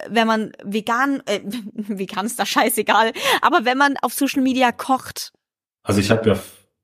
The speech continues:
Speaker 2: in guten Zeiten, glaub ich, so drei, vielleicht teilweise vier Videos hochgeladen.
Speaker 1: Ja.
Speaker 2: Der Tag hat, äh, die Woche hat sieben Tage.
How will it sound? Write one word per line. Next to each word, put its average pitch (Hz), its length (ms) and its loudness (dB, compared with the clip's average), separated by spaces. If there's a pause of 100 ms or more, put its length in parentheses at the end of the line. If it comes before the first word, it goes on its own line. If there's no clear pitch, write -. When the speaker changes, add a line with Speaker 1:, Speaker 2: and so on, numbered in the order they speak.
(400)
Speaker 2:
in 107 240 2
guten 120 340 4
Zeiten, 104 460 2
glaub 101 160 2
ich, 95 100 -4
so 90 260 -4
drei, 107 800 2
vielleicht 101 800 -4
teilweise 95 540 -2
vier 113 280 0
Videos 120 360 0
hochgeladen. 127 580 0 (100)
Speaker 1:
Ja. 196 340 4 (140)
Speaker 2:
Der 90 120 -12
Tag - 260 -12
hat, - 320 -16
äh, 92 160 0
die 85 140 -2
Woche 95 200 0
hat 82 120 0
sieben 92 180 -2
Tage. 104 440 -4